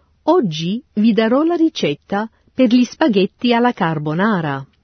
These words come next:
un primo piatto tipico del Lazio. Questo è un piatto molto amato da tutti. Dunque,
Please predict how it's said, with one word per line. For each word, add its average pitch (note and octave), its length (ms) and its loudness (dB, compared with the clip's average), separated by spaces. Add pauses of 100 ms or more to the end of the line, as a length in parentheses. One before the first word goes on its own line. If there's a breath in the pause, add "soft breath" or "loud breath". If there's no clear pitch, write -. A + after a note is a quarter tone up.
(220)
un D4 220 2
primo G4 360 4
piatto F#3 540 -4
tipico E3 680 -8
del B3+ 300 2
Lazio. D3+ 720 -4 (800)
Questo E3+ 440 -2
è B3+ 80 2
un C4 120 2
piatto D#4+ 520 0
molto C4+ 520 4
amato G3+ 400 0
da G#3 140 0
tutti. - 600 -6 (880 soft breath)
Dunque, - 560 0